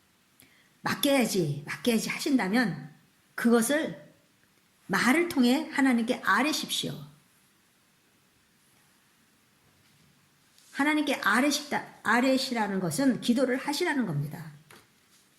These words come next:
말로 그것을 표현하라는 겁니다. 그래서 기도를 통해 하나님과 교통하라는 겁니다.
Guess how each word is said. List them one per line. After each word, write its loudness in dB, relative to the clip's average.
말로 4
그것을 2
표현하라는 0
겁니다. -6
그래서 2
기도를 4
통해 2
하나님과 2
교통하라는 -2
겁니다. -10